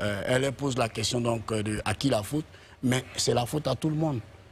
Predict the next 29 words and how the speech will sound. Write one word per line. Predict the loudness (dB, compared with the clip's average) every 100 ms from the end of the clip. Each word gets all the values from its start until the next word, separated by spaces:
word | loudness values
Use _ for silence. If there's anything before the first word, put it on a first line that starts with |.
| -10
C'est | -2 0
la | 0
faute | 0 0
à | 0
tout | 2 0
le | 2
monde. | 2 0
Quelqu'un | 0 2
l'a | 2 2
dit | 0
sur | 0
le | 0
plateau | 0 -2 0
hier. | 0 2 0 2
Quand | 0 2
on | 0
va | 4 4
à |
un | 4
débat | 2 2 2
politique, | 0 0 -2 -2 -6 -6 -20 -6
on | 0
doit | 2 4
se | 2
rend-, | 2 2 2
on | 0
doit | 2 2
d'abord | 2 0 0 0 0
assumer | 2 2 0 2 2 0